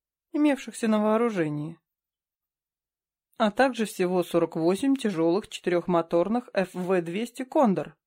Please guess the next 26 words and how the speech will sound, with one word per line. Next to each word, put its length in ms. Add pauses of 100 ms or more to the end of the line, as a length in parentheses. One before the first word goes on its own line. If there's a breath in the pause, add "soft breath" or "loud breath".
(400)
выполняющих 760
главным 440
образом 360
разведывательные 880
и 140
противокорабельные 1000
задачи. 580 (1200)
У 100
англичан 600
в 40
строю 380
на 200
июль 240
тысяча 340
девятьсот 460
сорокового 600
года – 400 (340)
имелось 580
лишь 240
около 360
шестисот 680
истребителей, 720
способных 600
подняться 540
в 60
воздух, 540